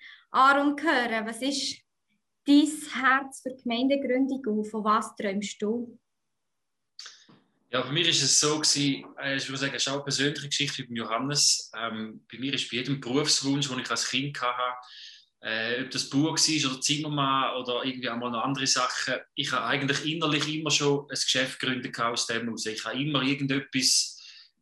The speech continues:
Speaker 2: äh, ich habe gedacht, ich mache eine Lehre, ich mache die Ausbildung, aber für mich hat es immer in einer, in meinen Gedanken immer in einer Selbstständigkeit hinein, äh,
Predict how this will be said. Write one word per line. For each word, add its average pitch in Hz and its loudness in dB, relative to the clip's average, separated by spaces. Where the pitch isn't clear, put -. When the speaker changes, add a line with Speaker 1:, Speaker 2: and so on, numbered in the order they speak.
Speaker 2:
äh, 117 -2
ich 120 -4
habe 131 0
gedacht, - -2
ich - -6
mache 120 0
eine 123 0
Lehre, 151 2
ich 139 -4
mache 131 -4
die 147 0
Ausbildung, 156 -2
aber 127 -6
für - -12
mich 143 0
hat 131 -2
es - -4
immer 151 -6
in 143 2
einer, 127 -2
in 135 -6
meinen 127 0
Gedanken 120 -2
immer 127 -4
in 117 -4
einer 110 -8
Selbstständigkeit 131 -2
hinein, 131 -4
äh, 131 -8